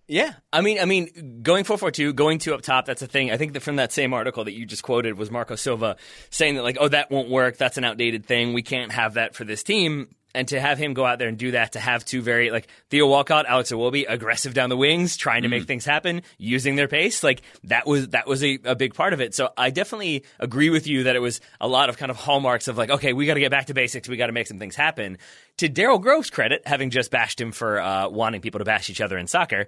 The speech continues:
Speaker 2: <laughs>
Speaker 1: um, he w-, he was making a point that, like, like, if you read about Duncan Ferguson, uh,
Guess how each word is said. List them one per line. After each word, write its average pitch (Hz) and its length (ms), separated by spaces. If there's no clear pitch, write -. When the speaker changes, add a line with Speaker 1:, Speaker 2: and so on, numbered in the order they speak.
Speaker 2:
<laughs> - 180
Speaker 1:
um, 143 240
he 143 200
w-, 226 160
he 202 200
was 240 160
making 180 240
a 147 40
point 139 280
that, 107 120
like, 120 240
like, 127 220
if 131 100
you 147 120
read 175 240
about 160 160
Duncan 135 240
Ferguson, 113 580
uh, - 20